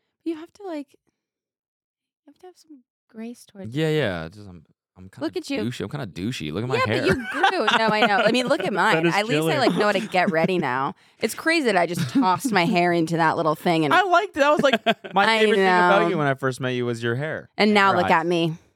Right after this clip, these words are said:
Speaker 1: slick back, all business. I'm just kidding. It's just really
Speaker 2: I say this
Speaker 1: crazy.
Speaker 2: to you all the time, but, but I remember thinking, "This girl's really cool,"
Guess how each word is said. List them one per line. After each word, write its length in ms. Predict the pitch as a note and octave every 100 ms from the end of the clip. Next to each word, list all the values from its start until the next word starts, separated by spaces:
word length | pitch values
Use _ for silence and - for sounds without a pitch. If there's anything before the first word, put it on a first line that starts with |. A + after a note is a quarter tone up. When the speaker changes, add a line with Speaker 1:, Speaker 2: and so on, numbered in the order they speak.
| _ _ _
Speaker 1:
slick 540 | - - G#3 A3+ -
back, 560 | G3+ F#3 F#3 F#3 - _ _ _ _
all 180 | F3+ F#3
business. 840 | F3+ F#3 D#3+ E3 D3 E3+ - - -
I'm 60 | G3+
just 160 | F3+ -
kidding. 220 | D#3+ D#3
It's 200 | D#3 -
just 180 | F3 -
really 200 | C#2+ -
Speaker 2:
I 80 | A#2+
say 140 | C3 E3
this 120 | D#3+
Speaker 1:
crazy. 60 | -
Speaker 2:
to 60 |
you 60 | A#2
all 140 | G2+ A2+
the 60 |
time, 240 | G2+ F#2 E2+
but, 120 | E2
but 120 | D#2+
I 40 | F2+
remember 320 | F2+ F#2 F2 _ -
thinking, 300 | F#2 D#2+ D#2+
"This 140 | D#2+
girl's 220 | F2+ D#2+
really 320 | D2+ E2 E2+ D#2+
cool," 460 | - D#2 B1+ -